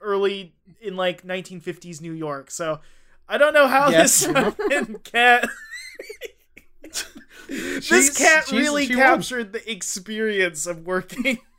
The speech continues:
Speaker 2: Um, well, here's the thing, though. She also won a Kid Choice Award.
Speaker 1: <laughs> Yeah,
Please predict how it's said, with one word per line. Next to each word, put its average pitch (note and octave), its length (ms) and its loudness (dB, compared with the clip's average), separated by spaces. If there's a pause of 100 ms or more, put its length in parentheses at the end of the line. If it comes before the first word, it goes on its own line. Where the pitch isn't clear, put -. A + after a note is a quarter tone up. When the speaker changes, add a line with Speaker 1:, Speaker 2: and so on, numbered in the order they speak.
(2250)
Speaker 2:
Um, G3 340 0
well, A3 140 6
here's C4 260 0
the C4 80 -6
thing, D#4+ 240 -2
though. C4+ 240 -6
She A3+ 280 -4
also G#3 240 0
won G#3 120 0
a F3 40 -6
Kid F#3 260 -10
Choice - 260 -10
Award. C#3 300 -18 (160)
Speaker 1:
<laughs> - 140 -20
Yeah, A#3 400 2